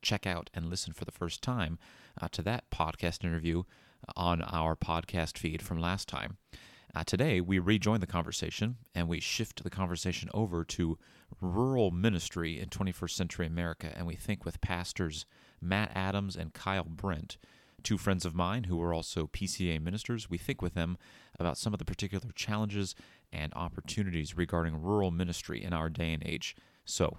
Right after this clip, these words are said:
let's rejoin the conversation. Well, m-, moving the conversation along, we, we thought for the last few minutes about church planting and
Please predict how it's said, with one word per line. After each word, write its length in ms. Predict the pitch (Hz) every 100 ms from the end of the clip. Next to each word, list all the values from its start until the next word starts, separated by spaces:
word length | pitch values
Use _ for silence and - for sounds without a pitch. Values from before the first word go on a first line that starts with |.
| -
let's 180 | 104 -
rejoin 360 | 104 98 98
the 80 | 98
conversation. 600 | 92 82 - - 82 - - - - - -
Well, 160 | 160
m-, 100 | 160 -
moving 300 | 170 254 269
the 80 | 151
conversation 800 | 175 165 127 - 143 - 113 98 101
along, 500 | 104 113 101 95 98
we, 140 | 107
we 160 | 110 101
thought 360 | - 127 113 -
for 120 | 110
the 80 | 101
last 240 | 107 -
few 120 | 113
minutes 180 | 101 95
about 240 | 101 95
church 320 | - 131 123 -
planting 500 | 113 107 117 107 98
and 260 | 90 85